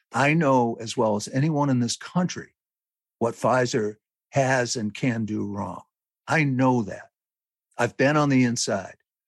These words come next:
I've seen the, I've seen the corporate hard drives. I've been able to analyze what they've done.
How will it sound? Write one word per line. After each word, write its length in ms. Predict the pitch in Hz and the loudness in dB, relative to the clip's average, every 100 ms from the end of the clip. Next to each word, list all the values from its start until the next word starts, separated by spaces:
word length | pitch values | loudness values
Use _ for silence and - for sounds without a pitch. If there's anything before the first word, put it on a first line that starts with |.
| - | -8
I've 160 | 139 | -6
seen 360 | - - 160 147 | -2 0 2 2
the, 180 | 135 104 _ - | 0 -4 _ -10
I've 160 | 123 113 | -6 -2
seen 240 | - 156 | 0 2
the 140 | 143 120 _ | 0 -2 _
corporate 400 | - 135 - 120 | 0 0 0 -2
hard 420 | - - 151 147 | -2 0 0 0
drives. 500 | 107 98 - - - - | -6 -10 -12 -14 -14 -12
I've 140 | 104 | -6
been 180 | 123 120 | -4 0
able 260 | 131 135 | 0 0
to 240 | 131 113 - | 0 -4 -2
analyze 560 | 147 151 135 107 104 - | 0 2 2 0 -2 -6
what 160 | 107 | -6
they've 220 | 113 104 - | -4 -4 -2
done. 320 | 110 90 | -4 -4